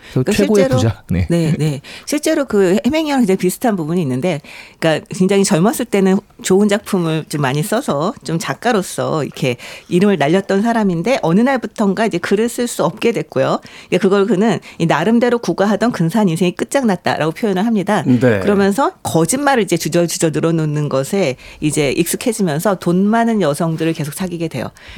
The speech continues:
Speaker 2: 근데 이제 이 주인공의 말에 따르면 사귀었다 헤어지고 또 사귀고 헤어지고 할 때마다 더 돈이 많은 여자, 더 <laughs> 돈이 많은 여자를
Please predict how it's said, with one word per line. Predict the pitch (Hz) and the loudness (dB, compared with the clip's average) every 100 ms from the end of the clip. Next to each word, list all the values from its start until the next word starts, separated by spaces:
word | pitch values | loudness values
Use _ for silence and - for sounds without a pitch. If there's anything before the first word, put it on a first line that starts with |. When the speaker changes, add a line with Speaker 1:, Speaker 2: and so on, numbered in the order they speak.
| 247 | -6
Speaker 2:
근데 | 190 190 185 | 0 2 2
이제 | 151 185 165 | 4 2 2
이 | 160 151 127 - | 0 0 -2 -2
주인공의 | 220 233 208 175 | 2 2 2 2
말에 | 135 | 0
따르면 | 160 143 - 190 156 - - - - | 0 -2 0 0 0 -4 -16 -20 -4
사귀었다 | 277 285 285 254 | -2 -2 0 0
헤어지고 | 254 277 269 240 | 2 2 0 -2
또 | 240 254 | -2 -2
사귀고 | 262 254 214 233 | -2 -4 -4 0
헤어지고 | 269 247 233 | 0 0 0
할 | 269 269 | 0 0
때마다 | 240 196 220 226 | 0 2 0 0
더 | - 185 226 | 2 2 4
돈이 | 220 165 160 | 2 2 2
많은 | 143 139 135 | 0 -2 -4
여자, | 113 123 - - - | -6 -8 -8 -10 2
더 | 180 190 - | 4 4 4
<laughs> | |
돈이 | - 220 285 | 4 4 4
많은 | 247 226 226 | 4 6 6
여자를 | 202 196 190 277 | 6 6 6 4